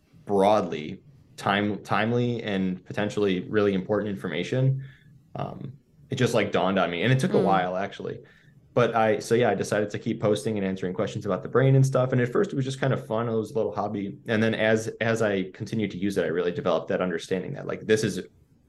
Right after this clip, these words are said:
Speaker 1: not just a side hobby, this is a tool, and this is an entirely new avenue. And, um, and yeah, I've learned a lot. So,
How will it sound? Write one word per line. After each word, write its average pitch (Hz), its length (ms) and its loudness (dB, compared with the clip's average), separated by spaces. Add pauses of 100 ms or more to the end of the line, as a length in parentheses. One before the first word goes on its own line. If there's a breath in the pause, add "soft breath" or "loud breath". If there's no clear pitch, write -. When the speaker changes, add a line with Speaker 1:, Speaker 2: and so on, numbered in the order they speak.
Speaker 1:
not 107 180 2
just - 280 -2
a 73 420 -2
side 95 280 0
hobby, - 200 -4
this 113 180 -2
is 135 100 0
a - 180 -2 (200)
tool, - 480 -4
and 101 100 -4
this 98 140 -2
is 117 100 -2
an 110 80 0
entirely 104 460 2
new 101 300 -2
avenue. 80 440 -4 (840 soft breath)
And, 98 340 2
um, 90 380 0 (840)
and 110 120 2
yeah, 104 120 4
I've 85 100 -2
learned 104 220 0
a 92 60 0
lot. 78 320 -6
So, - 320 0